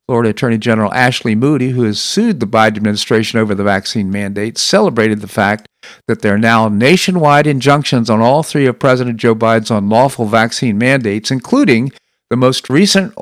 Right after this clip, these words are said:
uh, out of, uh, district, uh, out of the, uh, Southern District of Georgia pertaining to the federal contractors.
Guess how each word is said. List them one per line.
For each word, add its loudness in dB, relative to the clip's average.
uh, 0
out 2
of, 0
uh, 0
district, -4
uh, -14
out 2
of -2
the, 0
uh, 0
Southern 0
District -4
of -2
Georgia 0
pertaining -4
to -6
the -8
federal 0
contractors. -4